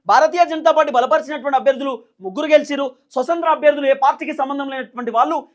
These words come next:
ఎనిమిది మంది గెలిచిరు. కాబట్టి కల్వకుర్తిలో కూడా సేమ్ సిచ్యువేషన్. తర్వాత రెండో విడత ఎన్నికలకు సంబంధించి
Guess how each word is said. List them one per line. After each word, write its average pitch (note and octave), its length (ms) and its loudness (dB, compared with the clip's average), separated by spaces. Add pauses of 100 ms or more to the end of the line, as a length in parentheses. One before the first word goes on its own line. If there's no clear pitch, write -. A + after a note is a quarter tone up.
(120)
ఎనిమిది C4+ 320 -4
మంది B3+ 200 -4
గెలిచిరు. A3 400 -6 (720)
కాబట్టి C#4 520 -2 (260)
కల్వకుర్తిలో C4+ 520 0
కూడా C#4 140 0
సేమ్ C4 380 0
సిచ్యువేషన్. A3+ 500 -10 (440)
తర్వాత D4 280 6
రెండో C#4+ 280 6
విడత D4+ 440 0
ఎన్నికలకు C#4 340 -2
సంబంధించి C4 600 -10